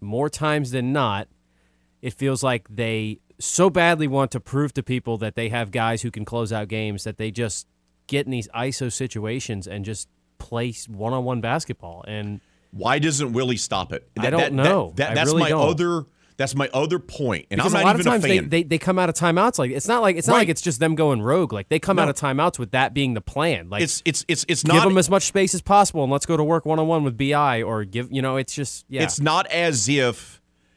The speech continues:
Speaker 2: so, in basketball, the run start and you start, you know, gearing up, the momentum kinda takes over, right? And then you, you just do something dumb offensively, right? Because you get amped up, a little too amped up, and it, the, the back and forth kinda takes over the game, right?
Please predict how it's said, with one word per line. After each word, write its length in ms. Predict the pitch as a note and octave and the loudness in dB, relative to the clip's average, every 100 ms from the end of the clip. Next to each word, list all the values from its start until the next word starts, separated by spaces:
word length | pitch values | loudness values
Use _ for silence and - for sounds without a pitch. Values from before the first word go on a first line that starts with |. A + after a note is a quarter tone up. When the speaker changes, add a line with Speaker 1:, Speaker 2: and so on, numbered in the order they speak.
| _ _ _ _ | _ _ _ _
Speaker 2:
so, 280 | - - - - | -6 -2 -4 -2
in 160 | C3+ A#2+ | -2 0
basketball, 840 | C3 C#3 - C#3 B2+ B2 A#2+ - _ - | 2 0 -2 -2 0 2 0 -2 _ -4
the 100 | B2+ | -2
run 400 | G#2+ B2+ C3+ B2 | 2 2 2 2
start 400 | - C#3 B2 B2 | 0 0 2 0
and 100 | A#2 A#2 | 0 0
you 60 | |
start, 340 | - C#3 C3 A2+ | 0 0 0 -2
you 120 | A#2 | -2
know, 160 | G#2+ G#2+ | 0 0
gearing 480 | F#2 A2+ C3 B2 | -2 -2 0 0
up, 180 | A#2+ A2+ | 0 -2
the 80 | A2+ | -2
momentum 460 | A#2+ C3 C3 C#3 B2 | 0 2 2 2 0
kinda 220 | C3+ A#2+ | 0 -2
takes 300 | - A2+ - | -2 -2 0
over, 200 | G#2 D#2 | -2 -2
right? 260 | E2 F#2 G2+ | 0 0 0
And 120 | G#2 | 0
then 200 | A2+ A2+ - _ - | 0 0 -4 _ -10
you, 100 | A2 A#2+ | -6 -4
you 120 | A2 | -4
just 260 | G#2+ A2+ F#2+ | -4 -4 -2
do 240 | A#2+ D3 | 2 2
something 460 | C3 - C#3 - A2+ | 2 0 -2 0 -2
dumb 400 | E2+ A#2+ B2+ A#2+ | 0 0 2 0
offensively, 840 | - G2+ - G#2+ F#2 F2 C2 G1+ - _ _ - | -2 -6 -4 -4 -4 -8 -10 -14 -16 _ _ -6
right? 180 | F2+ A#2 | -4 -2
Because 240 | A2 G#2+ | -2 -2
you 60 | G#2 | -2
get 280 | G#2+ C#3 - _ _ _ _ B2 B2 - | -2 -2 -4 _ _ _ _ -8 -6 0
amped 340 | D3+ C#3 D3+ | 0 2 0
up, 180 | C3+ - | 0 -2
a 40 | |
little 220 | B2 C3 A#2 | -2 0 -2
too 160 | D3 | 0
amped 360 | B2+ B2 - C#3 | 2 2 0 0
up, 180 | A#2 A2 | 0 0
and 80 | G#2+ | -4
it, 120 | A2+ | -2
the, 280 | A#2 A#2 A#2+ | -2 -2 -2
the 120 | A2 | -4
back 280 | F#2+ C#3 C#3+ | -2 0 0
and 100 | B2+ - | -2 0
forth 320 | D3 C3 - | 0 2 0
kinda 180 | B2+ G#2+ | -2 -2
takes 360 | - C3+ - | 0 -2 0
over 240 | C3+ A#2+ F#2+ | 0 0 -2
the 80 | F#2+ | -4
game, 300 | F2+ D2 D2 | -4 -4 -4
right? 140 | A2 | -6